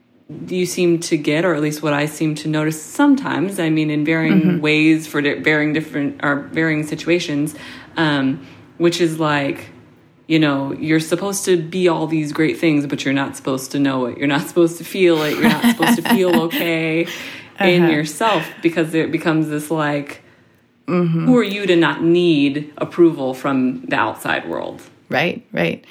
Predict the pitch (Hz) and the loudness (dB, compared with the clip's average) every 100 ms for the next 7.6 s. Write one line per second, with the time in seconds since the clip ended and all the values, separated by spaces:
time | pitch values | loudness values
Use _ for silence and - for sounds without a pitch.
0 | - _ - 208 190 - 214 233 247 240 | -20 _ -10 -10 -10 -8 -2 0 2 2
1 | 233 233 - 220 - 226 208 202 196 202 | 2 0 -2 -8 -8 -10 -8 -8 -6 -4
2 | - - - 185 190 196 185 190 180 180 | -6 -6 -6 -4 -4 -4 -2 2 2 0
3 | - - - - - 202 185 180 - - | -8 -18 -20 -16 -4 2 2 2 0 2
4 | 185 - 185 180 175 170 175 185 180 202 | 0 0 0 4 4 2 0 0 0 -2
5 | 220 190 175 170 165 175 - 185 170 208 | 0 2 2 -2 -4 -6 -2 -4 -2 0
6 | 277 254 185 165 165 165 - 190 226 220 | 4 4 4 2 0 -2 -6 -4 -4 -4
7 | 226 226 220 247 - | -4 -2 0 0 -2